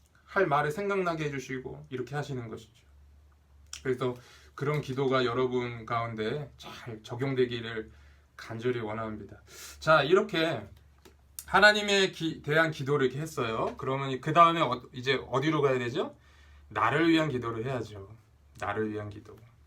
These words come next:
우리 십삼, 십, 어, 십일 절, 어, 자, 어디죠?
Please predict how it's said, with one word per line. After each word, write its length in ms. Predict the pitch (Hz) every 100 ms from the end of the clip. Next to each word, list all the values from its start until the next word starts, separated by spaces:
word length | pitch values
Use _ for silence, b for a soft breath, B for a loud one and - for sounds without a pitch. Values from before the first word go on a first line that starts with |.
| b b b b b
우리 220 | 110 120
십삼, 460 | 110 - 165 160 160
십, 340 | - - 185
어, 500 | 127 127 127 127 123
십일 440 | 120 - 214 202 196
절, 800 | - 156 147 143 135 123 113 - -
어, 380 | 113 113 110 110
자, 100 | 110 104
어디죠? 500 | 107 107 117 202